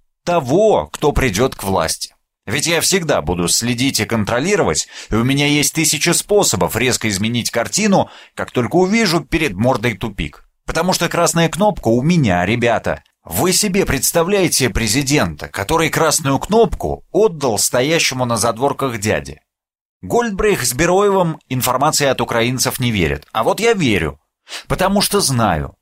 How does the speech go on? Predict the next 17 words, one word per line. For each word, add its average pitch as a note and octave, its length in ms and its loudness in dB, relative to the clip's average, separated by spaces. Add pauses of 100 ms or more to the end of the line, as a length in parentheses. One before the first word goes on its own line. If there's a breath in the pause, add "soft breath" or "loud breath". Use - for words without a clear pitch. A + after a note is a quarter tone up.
(140)
именно C#3+ 460 0
так C#3+ 360 0
и D3+ 60 0
генерируются C3+ 920 0
блэкауты. G#2 760 0 (280 loud breath)
При F3+ 140 0
любых F#3+ 460 0
игрищах F3+ 520 0
с - 80 0
нашими B2 440 0
кураторами. D#2+ 640 -2 (240)
Думаете, C#3 640 0 (180 loud breath)
их C3 220 -2
легко E3 500 2
трахнуть A2 500 -2
на G#2+ 80 0
бегу? G#2 400 -4